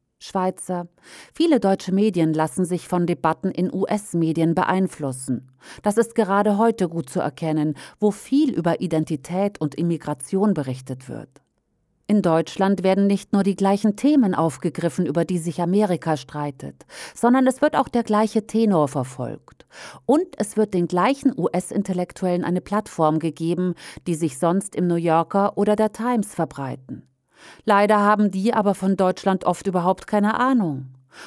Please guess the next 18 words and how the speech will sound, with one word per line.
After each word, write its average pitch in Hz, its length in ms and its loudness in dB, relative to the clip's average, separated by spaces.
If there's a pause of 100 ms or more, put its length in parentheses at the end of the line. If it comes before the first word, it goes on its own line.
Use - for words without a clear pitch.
(100)
Und 285 140 0
die - 100 4
deutschen 202 440 2
Medien 190 440 2
tun 175 320 -2
das, 175 420 -2 (300)
weil 208 160 4
das 220 260 0
weltläufig 151 800 0
wirkt 131 400 -4 (260)
und 302 240 2
weil 214 180 4
sie 190 120 0
denken, 180 400 0
dass 160 180 -4
es 156 160 -8
sie 151 100 -4
schmückt. - 680 -6